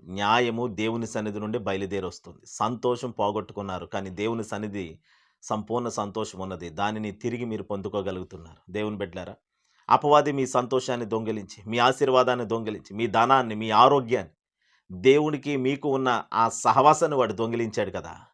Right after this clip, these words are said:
ఇప్పుడు మళ్ళీ సన్నిధికి రండి. దేవుడు ఇచ్చిన తర్వాత ఇంకా నా దగ్గర అయిపోయింది లేదు అనేవాడు కాదు.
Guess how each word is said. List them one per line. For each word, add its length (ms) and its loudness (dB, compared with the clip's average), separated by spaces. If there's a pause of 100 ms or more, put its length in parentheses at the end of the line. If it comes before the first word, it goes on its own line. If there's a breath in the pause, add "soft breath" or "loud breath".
(480)
ఇప్పుడు 220 -6
మళ్ళీ 440 2
సన్నిధికి 400 -2
రండి. 460 -4 (640)
దేవుడు 460 4
ఇచ్చిన 420 -4
తర్వాత 360 4
ఇంకా 220 -2
నా 120 2
దగ్గర 280 0
అయిపోయింది 520 2
లేదు 420 2
అనేవాడు 380 2
కాదు. 460 -2